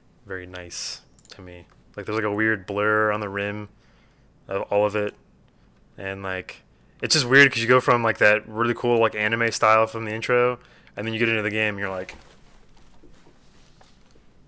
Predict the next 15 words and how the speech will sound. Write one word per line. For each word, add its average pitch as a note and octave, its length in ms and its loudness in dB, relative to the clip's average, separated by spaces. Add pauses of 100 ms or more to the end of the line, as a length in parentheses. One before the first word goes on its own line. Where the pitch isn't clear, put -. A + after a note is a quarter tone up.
(120)
"What?" D#3+ 280 4 (680)
Like, A2+ 80 2
it's, C#3+ 100 6
it's D3+ 120 6
a - 20 2
little D#3+ 180 10
shocking G#2 540 4 (280)
from A2+ 160 -6
going A2+ 220 0
from, G#2 160 -4
like, G2+ 140 -2
the A#2 100 -2
anime F#2+ 520 -6 (340)
to, G#2+ 140 -2
like, F#2+ 240 -6